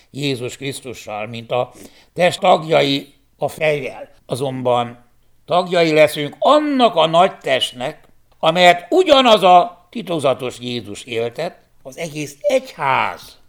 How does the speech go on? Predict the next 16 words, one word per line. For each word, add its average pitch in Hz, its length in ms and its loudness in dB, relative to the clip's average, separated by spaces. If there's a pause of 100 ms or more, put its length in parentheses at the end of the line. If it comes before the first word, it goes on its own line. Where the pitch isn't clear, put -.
(300)
nagy 156 320 -4
testének. - 640 -12 (260)
A 170 80 -12
keresztség 214 680 -4
egyesít 139 600 -4
ezzel 113 340 -4
a 101 120 -6
testtel. - 640 -8 (220)
A - 80 -18
megkeresztelt 190 840 -2
mintegy 127 400 -4
leválik 107 760 -8
a 104 300 -10 (420)
régi 120 480 -4
bűnös 113 680 -6
Ádámról, 139 1200 -4